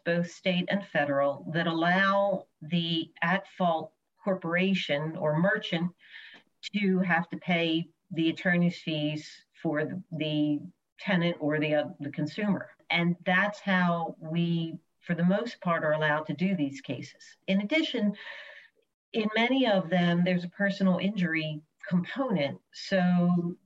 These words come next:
the tenant may be entitled to non-economic damages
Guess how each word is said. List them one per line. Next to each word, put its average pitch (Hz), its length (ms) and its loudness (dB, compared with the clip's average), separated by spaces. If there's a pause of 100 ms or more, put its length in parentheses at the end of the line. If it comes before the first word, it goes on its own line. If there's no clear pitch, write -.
the 170 260 -4
tenant 208 540 -2
may 190 260 2
be 180 240 2
entitled 175 520 0
to 185 140 0
non-economic 156 840 0
damages 147 800 -2